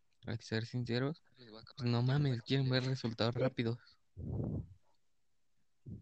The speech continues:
Speaker 1: Tal vez
Speaker 2: Pero
Speaker 1: ocupamos un güey de
Speaker 2: Ajá, güey.
Speaker 1: Bueno, no. Chinga, Peña Nieto tenía cincuenta años, le quedaba,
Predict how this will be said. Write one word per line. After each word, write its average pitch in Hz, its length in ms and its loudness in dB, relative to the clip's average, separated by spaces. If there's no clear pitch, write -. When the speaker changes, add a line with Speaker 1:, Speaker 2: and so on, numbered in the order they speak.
Speaker 1:
Tal 139 160 0
vez 147 180 2
Speaker 2:
Pero 165 60 -4
Speaker 1:
ocupamos 139 520 10
un 127 200 2
güey 120 220 2
de 120 180 2
Speaker 2:
Ajá, 110 360 8
güey. 110 200 6
Speaker 1:
Bueno, 139 260 0
no. 139 280 0
Chinga, 139 540 -4
Peña 127 300 0
Nieto 135 440 -4
tenía 120 360 -2
cincuenta 120 480 -2
años, 120 200 -2
le 117 100 -4
quedaba, 113 440 -2